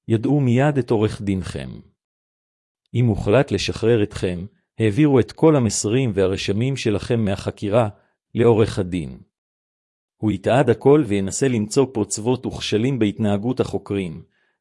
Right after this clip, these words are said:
בגילוי הנאות של זכויותיכם, אולי בלחץ פסול שהופעל עליכם וכל מה שעשוי לשחק לטובתך בשלב מאוחר יותר, אם החקירה תימשך. אספו כל חומר רלוונטי,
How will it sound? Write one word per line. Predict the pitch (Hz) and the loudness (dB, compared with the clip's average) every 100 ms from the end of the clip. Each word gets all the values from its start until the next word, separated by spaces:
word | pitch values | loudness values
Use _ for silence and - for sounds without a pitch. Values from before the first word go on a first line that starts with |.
| 104 | -6
בגילוי | 95 101 127 131 | -4 0 2 4
הנאות | 101 107 131 | 2 0 -2
של | - 104 | -2 -4
זכויותיכם, | 92 - 110 95 104 95 - 62 58 _ _ _ _ - | -4 0 0 2 0 -2 -6 -12 -16 _ _ _ _ -8
אולי | 98 98 117 | -2 0 2
בלחץ | 101 107 110 113 - | 2 2 0 -4 -4
פסול | - - 135 123 | -6 -4 0 0
שהופעל | - 104 90 117 139 | 0 -4 -2 -2 0
עליכם | 123 101 - 127 127 107 | 0 -2 -2 -6 -6 -6
וכל | 107 143 139 | -2 0 0
מה | 131 | -2
שעשוי | - 104 - 135 | 0 -2 0 0
לשחק | 110 - 113 139 135 | 0 -4 -4 -4 -2
לטובתך | 107 110 104 95 - 139 | -4 -2 -2 -4 -2 -2
בשלב | 104 - 101 113 104 | -2 -2 0 0 -2
מאוחר | 117 110 139 131 | -4 -2 -2 0
יותר, | 101 - 78 78 113 _ _ _ | -2 -4 -6 -6 -12 _ _ _
אם | 143 143 | -4 -4
החקירה | - 113 117 117 135 | -2 -4 -2 0 0
תימשך. | - 120 117 - 65 - - _ _ _ _ _ _ _ _ _ - | -2 -4 -4 -6 -8 -10 -20 _ _ _ _ _ _ _ _ _ -12
אספו | 113 - - 175 | -6 -6 0 -2
כל | 175 113 98 | 2 2 2
חומר | - 131 120 101 | 0 0 2 2
רלוונטי, | 98 95 95 113 107 90 - | 2 2 2 0 0 -6 -12